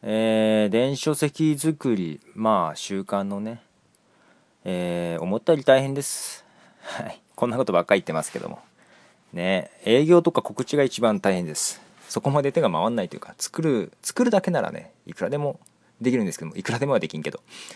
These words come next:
まあ、そんな形でやっておりますが、あのー、明後日、えー、日曜日ですね。またApple Storeで、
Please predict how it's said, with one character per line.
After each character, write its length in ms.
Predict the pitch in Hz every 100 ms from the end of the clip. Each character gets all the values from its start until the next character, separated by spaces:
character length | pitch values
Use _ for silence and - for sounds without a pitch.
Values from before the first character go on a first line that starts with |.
| - - - - -
ま 80 |
あ、 40 | 151
そ 100 | 135
ん 40 |
な 80 | 131
形 260 | 127 123 123
で 80 | 127
や 80 |
っ 20 | 123
て 120 | 127
お 20 |
り 80 | 120
ま 100 | 117
す 140 | 113
が、 160 | 98 87
あ 40 |
の 440 | 90 90 90 87 85
ー、 0 |
明 160 | - 165
後 80 | 214
日、 220 | - - - _ _ _ _ _ _ _ _ - -
え 340 | 95 92 87
ー、 20 |
日 260 | 98 95 143
曜 100 | 156
日 60 | 95
で 80 |
す 80 | 76
ね。 280 | 95 113 110 _ _ _ 110
ま 80 |
た 80 | -
Apple 240 | - 139 151
Store 260 | - 160
で、 220 | 110 76